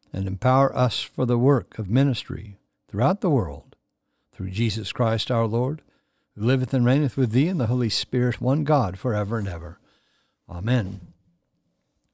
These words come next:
O God, the source of eternal light, shed forth thine unending day upon us who watch for thee,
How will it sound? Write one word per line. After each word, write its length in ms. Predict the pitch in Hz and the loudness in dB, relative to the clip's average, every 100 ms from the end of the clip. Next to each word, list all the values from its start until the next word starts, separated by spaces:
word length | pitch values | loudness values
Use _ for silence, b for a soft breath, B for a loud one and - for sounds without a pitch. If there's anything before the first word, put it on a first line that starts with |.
| _ _ _ _ _ - | _ _ _ _ _ -20
O 40 | |
God, 280 | 101 113 117 | -6 -2 -2
the 80 | 113 | -2
source 340 | - 135 120 | 0 2 2
of 120 | 131 117 | 0 -2
eternal 420 | 117 135 120 104 | 0 0 0 0
light, 380 | 123 117 113 - - | 0 0 -4 -12 -12
shed 300 | - 131 120 | -4 -4 0
forth 260 | 143 127 | 0 0
thine 240 | 139 127 - | 0 -2 -2
unending 540 | 135 127 139 123 120 | -4 -2 -2 0 0
day 240 | 123 143 - | 0 0 0
upon 440 | 120 139 127 123 - | -2 0 0 -2 -2
us 240 | 143 - | -2 -2
who 140 | - 120 | -6 -2
watch 320 | 120 143 - | 0 -2 -4
for 180 | - 104 | -4 0
thee, 320 | 120 143 | 0 -2